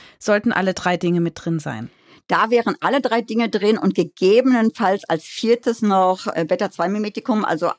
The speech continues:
Speaker 2: wie Salbutamol zum Beispiel, ein bekanntes Asthmaspray, wenn Kinder Asthma bronchiale haben oder aber schon mal mit den unteren Atemwegen reagiert haben.
Speaker 1: Jetzt haben Sie von einer Therapie gegen die Erdnussallergie gesprochen. Können Sie darüber noch mal erzählen?
Speaker 2: Ja,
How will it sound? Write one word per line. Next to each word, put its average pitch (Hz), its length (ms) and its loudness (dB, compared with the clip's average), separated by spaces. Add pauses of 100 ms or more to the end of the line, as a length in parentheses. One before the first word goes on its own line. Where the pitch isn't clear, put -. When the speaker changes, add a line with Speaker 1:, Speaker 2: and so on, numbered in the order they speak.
Speaker 2:
wie 170 260 -6
Salbutamol 165 640 0
zum 226 200 -4
Beispiel, 190 640 2 (340)
ein 180 160 -2
bekanntes 190 540 -2
Asthmaspray, 208 720 -2
wenn 180 280 -2
Kinder 196 320 0
Asthma 170 280 -2
bronchiale 165 560 0
haben 165 360 0 (240)
oder 208 300 2
aber 175 300 2
schon 185 240 -2
mal 175 120 2
mit 175 140 0
den 147 100 0
unteren 180 320 0
Atemwegen 160 520 -2
reagiert 160 460 -6
haben. - 200 -16 (1120)
Speaker 1:
Jetzt 220 240 -2
haben 240 140 4
Sie 254 100 0
von 240 200 0
einer 214 340 0
Therapie 226 640 -2
gegen 202 260 -2
die 185 120 -6
Erdnussallergie 180 720 -4
gesprochen. 160 580 -6
Können 185 180 -6
Sie 180 100 -8
darüber 175 340 -4
noch 254 140 -2
mal 262 100 -2
erzählen? 226 640 -4 (560)
Speaker 2:
Ja, 175 320 0